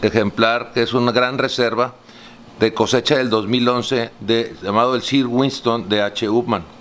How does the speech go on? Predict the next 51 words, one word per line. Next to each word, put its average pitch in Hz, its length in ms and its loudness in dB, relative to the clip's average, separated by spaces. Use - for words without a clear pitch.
Este 151 300 0
puro 180 520 0
es 127 200 -2
de 147 80 2
un 147 100 -2
cepo 143 320 -2
de 135 60 0
cuarenta 110 340 -2
y 92 60 -4
siete, 175 400 -4
¿verdad? 101 220 -2
Que 104 100 0
es - 240 -4
la 101 160 0
parte 104 240 0
de 98 60 0
aquí, 117 240 -6
que 104 80 -2
es 92 40 -2
un 110 80 0
cepo 110 260 0
de - 60 -4
cuarenta 98 220 0
y 90 60 0
siete, 104 260 -2
que 92 80 -8
es - 80 -4
el 110 140 2
diámetro, 113 560 0
para 95 200 -4
los 87 200 -8
que 92 80 -6
no 95 160 -4
tengan 107 320 -4
el 92 160 0
conocimiento 101 560 0
de - 20 2
lo 104 80 0
que 95 80 -2
significa 98 380 -2
un 113 80 -2
cepo, 131 480 0
y 107 100 2
tiene 113 300 0
ciento 127 300 0
setenta 113 380 0
y 107 60 2
ocho 107 200 -2
milímetros 101 520 -2
de 87 80 -2
largo. 76 300 -4